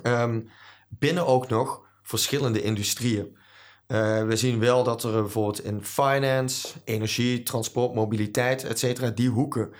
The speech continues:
eh, waar veel transacties plaatsvinden en waar veel partijen, eh,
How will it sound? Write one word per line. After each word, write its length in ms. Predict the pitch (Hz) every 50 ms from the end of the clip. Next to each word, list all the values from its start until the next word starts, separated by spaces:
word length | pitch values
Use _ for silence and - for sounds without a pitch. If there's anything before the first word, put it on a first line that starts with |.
| - - - - - - _ _
eh, 180 | - 107 110
waar 200 | 110 107 113 113
veel 180 | - 131 139 139
transacties 560 | 139 135 127 113 - 135 131 135 131 113 -
plaatsvinden 540 | - 127 117 113 113 - - 117 110 110 110
en 100 | 113 113
waar 200 | 110 113 113 113
veel 180 | - 127 120
partijen, 580 | 120 - - - 117 110 113 110 113 110 104 - - - - - - - _ _
eh, 360 | - 110 107 107 113 110 107